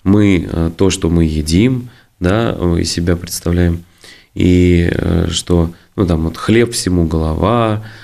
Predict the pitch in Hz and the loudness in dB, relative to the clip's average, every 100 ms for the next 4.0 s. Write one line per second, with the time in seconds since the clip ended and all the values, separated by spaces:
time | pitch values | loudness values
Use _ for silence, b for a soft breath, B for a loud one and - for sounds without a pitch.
0 | B _ - 85 85 92 90 - 85 - | B _ 0 0 0 0 -2 -4 -6 0
1 | 92 85 - 92 87 82 85 85 87 85 | 0 0 -2 -2 -2 0 0 2 0 0
2 | 80 85 82 82 92 87 80 85 82 80 | 0 0 0 0 0 2 2 2 0 0
3 | 78 80 82 80 80 82 113 127 107 | 0 0 0 0 -2 2 4 4 2